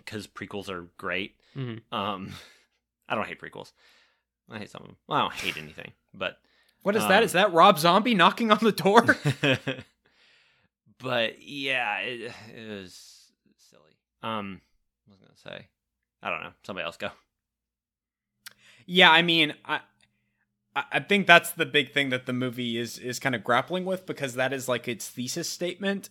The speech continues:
Speaker 3: It's, it's going, "We are going to give an explanation to everything that's gone on." And the fact that it's hinged on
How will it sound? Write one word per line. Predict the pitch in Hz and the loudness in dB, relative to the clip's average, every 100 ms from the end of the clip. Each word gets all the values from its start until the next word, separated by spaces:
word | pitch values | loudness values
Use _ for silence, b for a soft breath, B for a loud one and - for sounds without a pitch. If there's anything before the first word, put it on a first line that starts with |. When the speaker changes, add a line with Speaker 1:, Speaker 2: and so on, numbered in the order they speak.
| - | -10
Speaker 3:
It's, | 139 - | -10 -10
it's | - 123 - | -12 -12 -4
going, | 123 120 117 107 - | -2 -2 -4 -6 -12
"We | 117 127 | -4 -2
are | 123 | -2
going | 117 120 123 | -4 -8 -8
to | 131 | -10
give | 120 131 127 | -8 -6 -6
an | 113 | -6
explanation | 117 131 - 127 120 - 131 | -6 -8 -8 -8 -6 -8 -10
to | 120 123 | -8 -10
everything | 120 120 127 127 | -8 -6 -6 -6
that's | 117 113 - | -8 -10 -8
gone | 123 110 | -6 -6
on." | 113 110 120 143 b b b b b b _ _ | -6 -6 -8 -10 b b b b b b _ _
And | - 139 131 120 - _ _ _ _ _ _ _ _ _ | 0 2 2 -4 -10 _ _ _ _ _ _ _ _ _
the | 156 156 | -6 -4
fact | - 180 180 | 2 2 2
that | 190 | -2
it's | 151 - | -4 -6
hinged | - 170 180 135 160 | -6 -4 -4 -2 2
on | 139 131 120 | 2 0 -4